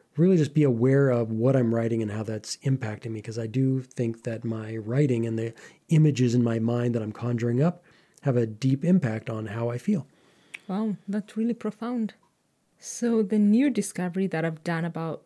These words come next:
Speaker 2: myself, which I never thought would become, was that as soon as I hit thirty-six, I started thinking long term and planning.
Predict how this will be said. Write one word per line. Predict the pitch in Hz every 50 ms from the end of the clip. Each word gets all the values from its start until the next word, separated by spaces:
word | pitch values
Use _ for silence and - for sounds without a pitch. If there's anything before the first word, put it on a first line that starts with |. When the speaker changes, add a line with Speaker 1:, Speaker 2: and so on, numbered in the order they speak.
| _ _
Speaker 2:
myself, | - 175 170 180 190 202 196 185 - - - - - - - - - _ _ _ _ _ _ _ _ _ _ _ _ _ _ _ _ _ - - _
which | - 185 180 - 180
I | 175 165
never | 165 180 190 208 214 226
thought | 220 - 165 170 175 170 - _ -
would | 180 156 160 156 147 147 - - _ _ _ _ _ _ _ _ _ _ _ _ _ _ _ _ _ _ _ _ _ _ 170
become, | 160 175 - - 175 175 208 240 247 - _ _ _ _
was | 196 185 170 165 165 165
that | - 170 165 165 165 156 160 _ _ _ _ _ _ _ _ _ _ _ _ _ _ _ -
as | 175 -
soon | - 214 226 247
as | 247 220 202
I | 175 175
hit | 170 180 190 190 180 - _ - - -
thirty-six, | - 180 185 - 233 214 - - - 165 - - - - - - _ _ _ _ _ _ _ _ _ _ _ _ _ _ _ _ _ _ _ _ -
I | 180 175 175 175 175
started | - - 180 175 175 175
thinking | - 170 170 180 - 180 175 175
long | 170 170 175 190 196 196
term | 190 - - - - 156 180 214 208 - _ _ _ _ _ _ _ _
and | - 190 180 175 175
planning. | - - 214 247 269 - - -